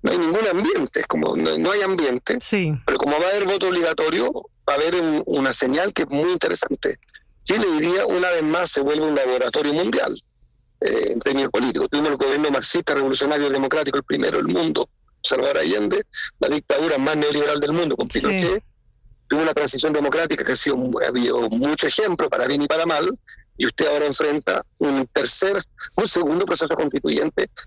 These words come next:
Speaker 1: en menos de dos años. Somos el único país del mundo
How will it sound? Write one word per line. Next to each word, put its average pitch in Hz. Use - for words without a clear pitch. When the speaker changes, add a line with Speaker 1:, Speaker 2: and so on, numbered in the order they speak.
Speaker 1:
en 285
menos 339
de 143
dos -
años. -
Somos -
el 170
único 190
país 165
del 160
mundo 175